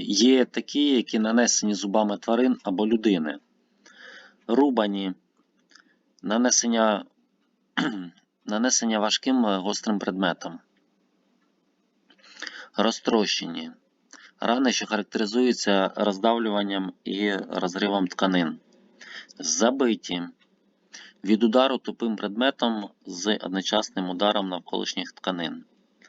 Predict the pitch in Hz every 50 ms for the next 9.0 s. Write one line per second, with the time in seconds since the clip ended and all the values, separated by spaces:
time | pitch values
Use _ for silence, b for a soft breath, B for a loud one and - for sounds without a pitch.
0 | B B B B B B - - - - - 117 123 135 - - 131 117 104 98
1 | 95 92 90 87 85 85 82 - - - - - - 117 120 120 123 123 120 113
2 | 107 98 90 98 98 - - 104 104 101 104 101 101 101 98 95 92 - _ _
3 | _ - - - 101 98 - - - - - - - - - 87 82 82 82 -
4 | _ _ _ _ _ _ B B B B B B B B B B B - 90 -
5 | - 113 117 127 117 - 160 151 156 143 135 120 110 123 - - 135 120 120 117
6 | 110 104 107 92 - - - 92 85 85 - - _ _ - - - - - -
7 | 107 107 104 101 98 95 90 - - - - 123 123 - - 104 101 92 101 110
8 | 107 - - - 98 92 90 - - 95 92 - - - - - - - -